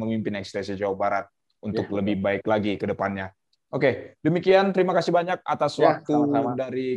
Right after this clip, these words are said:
Speaker 1: Kang Diki
Speaker 2: Ya.
Speaker 1: dan pesan-pesan yang sangat luar biasa yang disampaikan ke Kang Diki kepada anggota X T C, simpatisan, maupun masyarakat Indonesia, eh, secara khususnya di wilayah Jawa Barat. Tribuners, demikian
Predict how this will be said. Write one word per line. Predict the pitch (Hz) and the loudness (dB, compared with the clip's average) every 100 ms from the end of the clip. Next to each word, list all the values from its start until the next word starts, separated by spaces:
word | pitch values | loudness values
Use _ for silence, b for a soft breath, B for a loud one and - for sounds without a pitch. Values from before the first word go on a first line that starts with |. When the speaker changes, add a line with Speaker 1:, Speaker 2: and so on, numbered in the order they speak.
| - | -2
Speaker 1:
Kang | 123 | -4
Diki | 123 117 151 175 196 190 _ _ - | -2 -2 2 2 2 -6 _ _ -14
Speaker 2:
Ya. | 98 107 | -10 -6
Speaker 1:
dan | 104 113 113 110 | -2 -2 -2 -6
pesan-pesan | 113 127 120 117 123 120 117 | -2 0 0 -2 0 0 0
yang | 117 | -8
sangat | 113 123 117 117 | -4 -4 -2 -2
luar | 117 | -2
biasa | 113 120 110 135 139 | 2 0 2 0 -2
yang | 110 | -2
disampaikan | 110 104 107 113 110 _ _ _ | -4 -4 -4 -4 -6 _ _ _
ke | 117 110 101 | -2 0 0
Kang | 107 107 | -4 -4
Diki | 104 127 135 135 - | -6 -2 0 -2 -4
kepada | - 113 107 113 110 110 _ _ _ | -6 -2 2 2 2 -2 _ _ _
anggota | 107 104 107 | -4 -2 -2
X | 101 - | -4 -2
T | 143 | -2
C, | 156 156 151 151 | 0 0 0 0
simpatisan, | 147 120 120 107 135 156 139 156 | -2 -6 -6 -6 -4 -2 -2 -2
maupun | 185 185 | -6 -6
masyarakat | 165 139 131 123 127 _ _ _ - | -4 -2 0 0 -4 _ _ _ -6
Indonesia, | 127 120 120 - 87 | -2 -2 -2 -6 -8
eh, | 107 98 - _ | -6 -8 -12 _
secara | - - 117 - | -4 0 0 0
khususnya | 110 113 107 | -12 -8 -4
di | 104 | -2
wilayah | 101 95 | -2 -2
Jawa | 104 101 | -4 -2
Barat. | 98 92 _ _ _ - | -4 -6 _ _ _ 2
Tribuners, | 165 180 208 - - _ _ - | 4 6 4 2 -12 _ _ -2
demikian | 151 160 170 170 170 165 | 2 4 4 2 0 -8